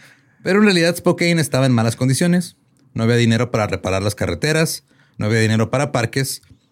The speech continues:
de hecho no había dinero para pagarle a los trabajadores de la ciudad.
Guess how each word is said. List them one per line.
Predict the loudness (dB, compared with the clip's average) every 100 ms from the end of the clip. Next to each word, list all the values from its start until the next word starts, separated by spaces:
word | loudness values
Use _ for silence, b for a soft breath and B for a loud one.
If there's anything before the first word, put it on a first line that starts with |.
| -12
de | -4
hecho | 0
no | 2
había | 2 2
dinero | 2 0 0
para | -2 -2
pagarle | -2 -2 -2
a |
los | -2 -2
trabajadores | -4 -4 -4 -4
de |
la | -4
ciudad. | -4 -4 -6